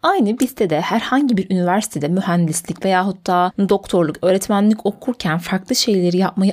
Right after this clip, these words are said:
arzu eden insanların olabileceği gibi. Bu iki hoca da design thinking denen şey üzerinden, yani tasarımsal düşünme diye bunu çevirebiliriz, hayatımızı nasıl tasarlayabileceğimizi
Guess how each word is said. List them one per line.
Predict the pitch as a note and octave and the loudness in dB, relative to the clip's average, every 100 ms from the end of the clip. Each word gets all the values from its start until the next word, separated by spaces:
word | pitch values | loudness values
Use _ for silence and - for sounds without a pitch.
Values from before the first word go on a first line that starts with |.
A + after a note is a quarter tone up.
| - | 2
arzu | F3 F3 G#3 | 2 2 2
eden | F#3+ D#3 - | 0 -2 0
insanların | A3+ G#3+ F#3 E3 D#3+ - | -2 0 -2 0 -2 -2
olabileceği | F3+ D#3+ D3 C#3 D3+ D#3 | 0 0 0 -2 -4 -4
gibi. | - - - - | -4 -6 -6 -2
Bu | G4 | 0
iki | F#4 - | 2 0
hoca | F4+ B3+ F#3+ - | 0 2 0 0
da | D#3+ G#3 - B3 | -6 -6 -4 -2
design | C#4 D#4+ F4+ F#4 | 2 2 0 -2
thinking | - B3 A3+ E3+ F3+ - | 2 2 2 -2 -4 0
denen | F#3 E3+ F3 | 2 2 0
şey | - A3 | 0 0
üzerinden, | F3+ D#3 C#3+ - C#3 F3 | 0 -2 -2 -4 -4 0
yani | G#3+ B3+ C4+ C4+ C4+ | 2 4 4 2 0
tasarımsal | - - C4+ C4+ C4+ C#4 C#4 C4 | -8 -2 0 2 0 0 2 2
düşünme | F3+ - F#3+ F#3+ F#3+ F#3+ | 0 0 0 2 2 0
diye | D#3+ E3 | 0 -2
bunu | D#3+ E3+ | 0 0
çevirebiliriz, | F#3 D#3+ D#3+ D#3+ D3 C#3+ B3 - - - | 0 0 0 0 0 0 0 -2 -8 -8
hayatımızı | - B3+ C#4+ D#4+ D#4+ D#4+ E4 - F4+ G4+ D4 | 0 2 4 2 0 0 0 2 2 2 2
nasıl | C4+ F4 - C#4+ | 2 2 -2 -4
tasarlayabileceğimizi | - G#3+ A#3 G#3+ G3+ F#3+ F#3 F3 F3+ E3+ E3+ - | -4 0 2 4 2 2 0 2 4 2 0 -4